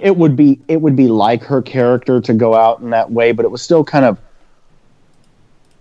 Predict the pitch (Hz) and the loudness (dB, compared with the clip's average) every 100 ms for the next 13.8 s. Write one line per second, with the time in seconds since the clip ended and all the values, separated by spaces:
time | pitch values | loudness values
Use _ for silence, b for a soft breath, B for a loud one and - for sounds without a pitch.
0 | _ _ _ _ _ _ 175 151 143 - | _ _ _ _ _ _ 0 2 0 0
1 | 175 156 131 135 131 123 101 - 110 98 | 0 2 2 0 -2 -4 -8 -4 -2 0
2 | 95 101 104 104 107 107 107 107 - - | -2 -4 0 0 2 0 0 -4 -14 -4
3 | 127 117 117 - 123 135 120 104 90 90 | -2 0 -2 -2 -2 0 0 2 2 0
4 | 95 104 104 - _ _ _ _ _ _ | 0 -2 -6 -16 _ _ _ _ _ _
5 | - 139 131 - 135 127 120 123 104 98 | -2 0 0 -2 -6 -4 -2 0 0 0
6 | 110 120 127 - 131 110 120 127 120 - | 0 0 0 0 -2 -2 -2 -2 -2 -2
7 | 127 127 123 120 120 110 120 127 131 131 | -2 0 0 -2 -2 -2 0 2 2 0
8 | 117 107 98 120 120 123 123 117 110 - | 0 -2 -4 -4 0 0 0 -2 -4 -6
9 | 127 120 120 120 _ _ _ _ _ 127 | 0 2 0 -4 _ _ _ _ _ -4
10 | 120 92 110 117 120 120 123 b b b | -2 0 0 2 0 -2 -4 b b b
11 | b _ 147 135 131 - _ _ _ _ | b _ 0 2 0 -6 _ _ _ _
12 | 165 151 151 151 135 131 123 110 98 143 | -8 -6 -4 -2 2 2 0 -2 -4 -2
13 | 139 123 120 - 160 147 131 | 0 0 -4 -2 0 2 0